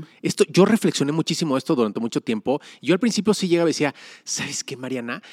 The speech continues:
Es que no me gusta que te fumes una cajetilla de cigarro enfrente de mí, porque al día siguiente yo huelo a cigarro, inclusive después de bañarme, y no me gusta".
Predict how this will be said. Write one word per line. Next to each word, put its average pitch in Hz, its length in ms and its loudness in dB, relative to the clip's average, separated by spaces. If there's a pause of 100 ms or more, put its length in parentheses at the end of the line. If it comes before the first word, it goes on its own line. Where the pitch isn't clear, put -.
(140)
Es 135 140 -6
que 156 300 -2
no 147 160 -4
me 180 100 -2
gusta 139 540 -6 (180)
que 127 140 -4
te 123 100 -8
fumes 139 260 -6
una 151 140 -8
cajetilla 131 720 -6
de 117 140 -8
cigarro 117 420 -4
enfrente 131 480 -4
de 135 40 0
mí, 120 140 -2
porque 131 280 -4
al 120 40 -2
día 151 120 -2
siguiente 165 400 0
yo 170 140 6
huelo 170 200 6
a 185 60 2
cigarro, 147 320 2
inclusive 165 360 2
después 165 260 4
de 185 60 8
bañarme, 175 480 6
y 135 120 -2
no 165 100 2
me 185 60 6
gusta". - 360 8